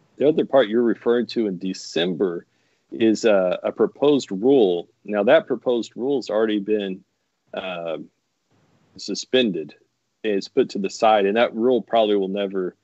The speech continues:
see the light of day now that Trump's not gonna be president, because that rule was in part showing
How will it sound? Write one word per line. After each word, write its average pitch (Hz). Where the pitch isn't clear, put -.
see -
the 101
light 101
of 87
day 98
now 92
that 90
Trump's -
not 87
gonna 90
be 85
president, 107
because 92
that 127
rule 113
was 95
in 104
part 123
showing 107